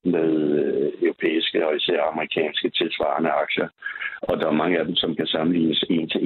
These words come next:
en med, med aktier i, i Vesten, øh,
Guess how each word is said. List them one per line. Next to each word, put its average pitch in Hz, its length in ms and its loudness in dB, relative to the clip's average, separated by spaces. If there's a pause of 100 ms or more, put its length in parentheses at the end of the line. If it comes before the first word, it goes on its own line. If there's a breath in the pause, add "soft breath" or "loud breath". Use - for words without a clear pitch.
en 80 240 0
med, 82 200 2 (520)
med 85 160 2
aktier 76 320 0
i, 80 220 2 (240)
i 78 80 0
Vesten, 71 380 -2 (720 loud breath)
øh, 80 300 2